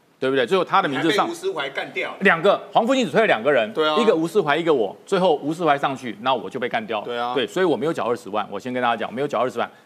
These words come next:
Speaker 1: 还好没缴，缴的话怄到今天啊。<laughs> 另，另外我跟你讲，柯文哲的做法就是，你说我不敢用，我就越用。所以徐春英说：“你们开始抹红我了。”好，又抹红我。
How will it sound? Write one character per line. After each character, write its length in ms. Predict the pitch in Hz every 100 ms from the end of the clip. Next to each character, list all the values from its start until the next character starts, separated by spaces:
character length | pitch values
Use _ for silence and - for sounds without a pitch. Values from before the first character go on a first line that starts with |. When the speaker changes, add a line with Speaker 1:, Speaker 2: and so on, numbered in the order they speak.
| _
Speaker 1:
还 160 | - 226
好 120 | 208
没 140 | 170
缴， 180 | 175 143
缴 160 | - 160
的 60 |
话 80 | 180 185
怄 100 | 190
到 140 | 170
今 180 | 156 160
天 180 | 160 147
啊。 80 | - 285 -
<laughs> 200 | - -
另， 160 | 226 214 - - - -
另 100 | 233
外 80 |
我 60 | 180
跟 100 | 185
你 40 | 170
讲， 120 | 113
柯 140 | - 262
文 100 | 190
哲 120 | 147
的 60 | 143
做 140 | 185
法 120 | 113
就 120 | 104 135
是， 240 | 147 110 - _ _ _ _ _ _ -
你 200 | 196 180
说 280 | - 262
我 180 | 254 139
不 100 | -
敢 160 | 202 113
用， 160 | 185 -
我 100 | 131
就 180 | 220 214
越 180 | 220 180
用。 180 | 185 - - - _
所 160 | - 262
以 100 | 196
徐 220 | - 208
春 180 | 226 247
英 80 | 208
说 240 | 233 220 - -
：“你 140 | 233
们 180 | 254 269
开 160 | 285
始 160 | 294 254
抹 320 | 233 240 226
红 240 | 196 285 294
我 160 | 226
了。” 480 | 226 220 147 - - -
好， 180 | - 254
又 100 | 302
抹 200 | 285 220
红 160 | 196 240
我。 240 | 170 -